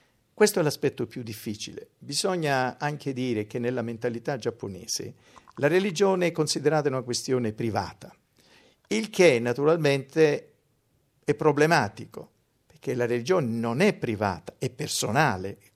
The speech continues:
quindi la persona esige, chiede,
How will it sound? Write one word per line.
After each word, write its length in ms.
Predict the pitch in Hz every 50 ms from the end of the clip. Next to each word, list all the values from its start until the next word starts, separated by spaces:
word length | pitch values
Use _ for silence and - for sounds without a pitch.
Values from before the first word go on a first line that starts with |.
| _ _ _ _
quindi 240 | - 135 120 110 104
la 240 | 104 107 90 117
persona 680 | - - 160 151 - - 139 135 151 165 185 190 - -
esige, 720 | - 180 190 175 170 - 190 170 147 113 101 - 107 98 -
chiede, 680 | - - 170 175 175 165 160 165 147 175 196 208 208 -